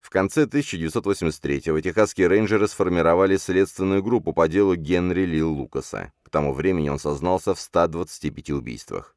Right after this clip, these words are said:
Репортеры слетелись в Техас, слава убийцы росла. На три дня в январе тысяча девятьсот восемьдесят четвертого года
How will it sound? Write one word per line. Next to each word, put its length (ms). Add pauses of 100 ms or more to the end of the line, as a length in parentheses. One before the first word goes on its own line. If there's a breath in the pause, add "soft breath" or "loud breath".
(140)
Репортеры 640
слетелись 440
в 60
Техас, 500 (160)
слава 480
убийцы 680 (220)
росла. 560 (840)
На 200
три 180
дня 260
в 40
январе 440
тысяча 320
девятьсот 300
восемьдесят 460
четвертого 500
года 400